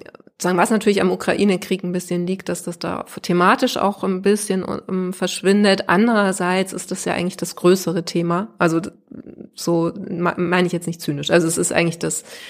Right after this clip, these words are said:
Thema, das wirklich alle betrifft weltweit und wo es wirklich nur noch ein kleines Zeitfenster gibt. Und da dachte ich mir auch so, hu,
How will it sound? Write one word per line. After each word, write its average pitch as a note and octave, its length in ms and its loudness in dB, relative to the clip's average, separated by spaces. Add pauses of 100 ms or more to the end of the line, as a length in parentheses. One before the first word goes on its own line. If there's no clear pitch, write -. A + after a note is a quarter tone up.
(180)
Thema, F3 240 2
das D#3+ 160 -2
wirklich E3+ 380 -4
alle E3+ 320 4
betrifft - 520 -8
weltweit D#3 480 -2
und D#3 300 -6
wo D#3+ 140 2
es D#3 180 -4
wirklich F3+ 300 4
nur D#3+ 100 -4
noch D#3+ 140 -6
ein D#3 80 -8
kleines F3 380 -6
Zeitfenster E3+ 440 -6
gibt. E3 160 -8 (720)
Und F3 60 2
da F3 100 4
dachte F#3 60 -2
ich G3 60 -2
mir G3 120 2
auch F3+ 100 2
so, F3 200 -4
hu, G3+ 300 2